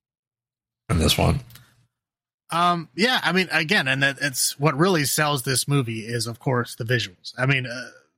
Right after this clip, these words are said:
Speaker 2: the, the Thirteen ghosts are, they all have their own very unique, right? They all have their, their own kind of look and, you know, their own kind of, uh, story. And, you know, they're all trapped in, like, those glass
Speaker 1: Yep.
Speaker 2: walls of the house and everything is shifting and moving. And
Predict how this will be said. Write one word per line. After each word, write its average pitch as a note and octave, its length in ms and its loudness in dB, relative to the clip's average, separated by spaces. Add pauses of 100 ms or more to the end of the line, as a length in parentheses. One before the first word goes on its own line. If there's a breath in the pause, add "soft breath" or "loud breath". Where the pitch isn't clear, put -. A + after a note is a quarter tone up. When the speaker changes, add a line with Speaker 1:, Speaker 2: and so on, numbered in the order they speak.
(100)
Speaker 2:
the, C#3+ 160 2
the C3+ 140 2
Thirteen F3 480 0
ghosts C#3 460 0
are, B2+ 160 0
they B2 100 -4
all C3 160 4
have C3 220 0
their B2 180 -4
own C3 360 -2
very B2+ 200 -2
unique, B2+ 400 -4 (180)
right? A#2+ 160 0
They B2 120 -4
all A#2+ 100 0
have B2 160 0
their, D3+ 160 -6 (300 loud breath)
their D3 160 4
own D#3 180 2
kind D3 200 0
of C3 120 -4
look E3+ 320 2
and, C#3 160 -4
you C#3 80 -4
know, B2+ 140 0
their C3 160 0
own C#3+ 140 0
kind C3 220 -4
of, A#2+ 140 -6
uh, A#2 380 -4
story. D#3+ 840 2
And, C3 180 -4
you B2+ 80 -6
know, A#2 100 -10
they're B2+ 140 -2
all C3 160 0
trapped - 340 -6
in, C3 120 -6
like, B2 200 -6
those B2+ 220 -4
glass B2 500 -2
Speaker 1:
Yep. - 240 2
Speaker 2:
walls B2 160 -4
of A2+ 60 -18
the A#2 60 -6
house C3 440 -2
and B2 100 -2
everything B2+ 280 -4
is C3 80 -2
shifting C3+ 500 -6
and B2 100 -10
moving. C3 480 0
And A#2 140 -10